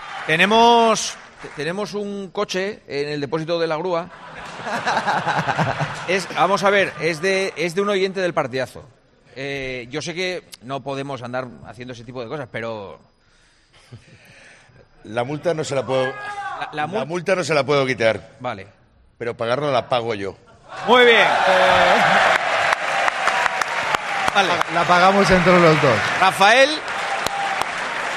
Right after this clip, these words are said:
Speaker 1: Rafael, ya lo hemos conseguido. Eh,
Speaker 2: A Rafael a la salida.
Speaker 1: Sí, sí, a la salida. Sí, sí. <laughs> Y menos impuestos, dice la gente, pero eso ya. Eh...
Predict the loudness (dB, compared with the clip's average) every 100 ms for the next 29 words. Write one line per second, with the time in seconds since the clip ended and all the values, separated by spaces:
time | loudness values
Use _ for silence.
0 | -6 -6 -6 -6 -6 -8 -8 -8 -8 -8
1 | -10 -10 -10 -10 -2 -2 4 6 6 4
2 | 2 -8 -16 -20 -6 0 4 4 2 0
3 | 0 0 0 -2 -6 -8 -8 -8 -6 -6
4 | -6 -6 -4 -2 -2 -2 -4 -6 -6 -6
5 | -4 -6 -6 -6 -6 -6 -10 -8 -6 -6
6 | -8 -12 -12 -10 -10 -12 -16 -20 -20 -20
7 | -20 -20 -20 -20 -20 -20 -20 -20 -20 -20
8 | -20 -20 -20 -20 -20 -20 -20 -18 -16 -18
9 | -20 -20 -20 -8 -8 -8 -4 -2 -2 0
10 | 0 0 0 0 0 0 -4 -6 -6 -4
11 | -2 -2 0 -2 -2 -4 -6 -12 -16 -16
12 | -16 -16 -16 -16 -16 -4 -2 0 -2 -2
13 | -2 -2 -2 -6